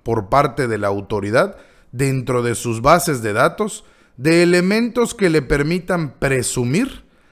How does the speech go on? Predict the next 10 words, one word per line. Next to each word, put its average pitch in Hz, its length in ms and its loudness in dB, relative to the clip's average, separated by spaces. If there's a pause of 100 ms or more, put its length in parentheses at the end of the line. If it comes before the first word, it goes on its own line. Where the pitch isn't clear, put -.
(180)
que 135 180 -2
cierta 180 680 0
empresa 127 580 0
o 101 100 -4
persona 160 540 -2 (380)
ha 170 140 4
estado 139 500 2
emitiendo 139 600 0
comprobantes 120 760 0
fiscales 175 680 -2